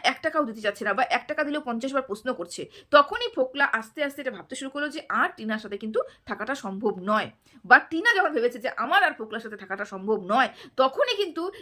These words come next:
এই ধরনের মানসিকতার পরিচয় কিন্তু ফোকলা দিচ্ছে। এটা তো তোমরা ক্লিয়ার যে টিনার সাথে ফোকলার কোনো সম্পর্ক নেই। এটা তো বা-,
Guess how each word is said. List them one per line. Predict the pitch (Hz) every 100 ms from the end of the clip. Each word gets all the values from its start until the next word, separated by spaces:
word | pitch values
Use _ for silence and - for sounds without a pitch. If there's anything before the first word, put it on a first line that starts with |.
| -
এই | 294 480 466
ধরনের | 285 262 254 202
মানসিকতার | 175 180 214 247 240 240 262
পরিচয় | - 190 208 240
কিন্তু | 233 196 294
ফোকলা | 170 147
দিচ্ছে। | 127 143 - 76 _ _ - - - - -
এটা | 320 403
তো | 427
তোমরা | 403 403
ক্লিয়ার | 403 427 220 - - 262
যে | 247
টিনার | 302 370 381
সাথে | 370 339
ফোকলার | 359 277 311 320
কোনো | 330
সম্পর্ক | 311 233 214 196
নেই। | 175
এটা | 247 370
তো | 381
বা-, | 262 214